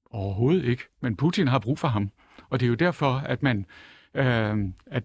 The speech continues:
at der er denne her kontakt. Altså i interviewet med Corriere della Sera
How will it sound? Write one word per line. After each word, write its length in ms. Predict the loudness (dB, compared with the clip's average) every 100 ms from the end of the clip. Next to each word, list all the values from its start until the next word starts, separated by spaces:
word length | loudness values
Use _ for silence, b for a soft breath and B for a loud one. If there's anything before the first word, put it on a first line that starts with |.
| -4
at 160 | -6 -2
der 60 |
er 200 | 0 2
denne 220 | 2 2 2
her 140 | -2
kontakt. 520 | -4 -6 -4 -6 -6
Altså 180 | -6 -2
i 160 | -4 -4 _ -6 -4 -2
interviewet 560 | 0 0 2 2 2
med 100 | 0
Corriere 520 | 0 0 0 2 2 2
della 200 | 0 -2
Sera 400 | 2 2 4